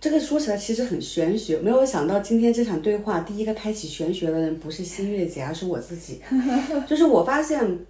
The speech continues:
Speaker 1: 我刚刚也想了一下这个问题，我好像是从大概大学的时候，我就很容易和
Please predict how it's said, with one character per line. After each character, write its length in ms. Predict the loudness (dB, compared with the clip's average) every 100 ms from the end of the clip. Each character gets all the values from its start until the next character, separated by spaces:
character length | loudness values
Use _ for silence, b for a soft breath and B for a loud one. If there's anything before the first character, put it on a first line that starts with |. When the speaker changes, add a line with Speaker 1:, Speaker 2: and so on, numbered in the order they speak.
| -20 -8
Speaker 1:
我 80 | 0
刚 100 | 2
刚 100 | 2
也 80 |
想 240 | 0 -2 -2
了 120 | -2
一 20 |
下 140 | -2 -4
这 100 | -2
个 80 |
问 180 | 0 0 -2
题， 180 | -4
我 160 | -2 0
好 180 | 0 -2
像 200 | -2 -2
是 200 | -2 -6
从 460 | -4 -2 -2 -2 -4
大 160 | -2 -2
概 460 | 0 0 0 -2
大 200 | -2 -4
学 240 | -4 -2 -4
的 80 | -4
时 140 | -4
候， 420 | -4 -4 -6 -10 -12
我 100 | -4
就 120 | -2
很 280 | -2 -2 -2
容 220 | -2 0
易 140 | 0
和 480 | -2 -4 -6 -4 -4